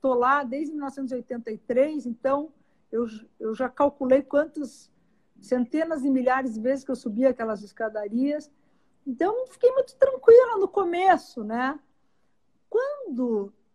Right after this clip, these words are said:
quando, a, a, <laughs> quando chegou o momento de tomar a decisão, aí eu comecei a perceber que não era tão simples assim,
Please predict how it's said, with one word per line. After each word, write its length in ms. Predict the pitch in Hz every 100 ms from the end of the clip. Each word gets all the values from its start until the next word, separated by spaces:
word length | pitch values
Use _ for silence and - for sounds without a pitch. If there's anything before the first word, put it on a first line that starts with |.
| _ _ _ _ _
quando, 880 | - 381 480 466 302 247 233 214 202 _ _ _ _ _ _
a, 240 | - 233 226 _ _ - -
a, 1200 | - 220 214 202 - - - - - - - - _
<laughs> 180 | _ _
quando 200 | - 415
chegou 220 | 415 320
o 40 | 339
momento 240 | 302 320
de 60 | 285
tomar 340 | 311 269 294
a 40 | 294
decisão, 1000 | 339 349 285 233 196 240 277 370 381 - _ _ _ _ -
aí 680 | 285 302 330 381 392 -
eu 140 | 330 320
comecei 400 | 359 330 - 339
a 60 |
perceber 640 | 330 330 - 285 240 311 311
que 140 | 339
não 180 | 302 294
era 160 | 302
tão 600 | 294 _ 294 359 381 370 339
simples 520 | - 269 262 233 220
assim, 600 | 208 - 226 233 262